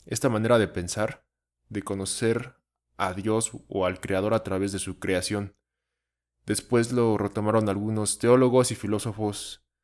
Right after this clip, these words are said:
eh, en la iglesia primitiva, en la Edad Media, pero particularmente se le conoce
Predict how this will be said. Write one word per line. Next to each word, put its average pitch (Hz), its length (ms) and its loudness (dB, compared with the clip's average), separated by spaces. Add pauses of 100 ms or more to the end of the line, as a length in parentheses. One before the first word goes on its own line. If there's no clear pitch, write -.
(340)
eh, 87 800 -4 (720)
en 92 440 -6
la 87 120 -4
iglesia 98 320 -4
primitiva, 113 680 0
en 104 80 -2
la 92 60 -2
Edad 95 160 0
Media, 113 600 -2 (600)
pero 117 340 4
particularmente 147 840 4
se 151 180 -2
le 113 140 2
conoce 135 680 0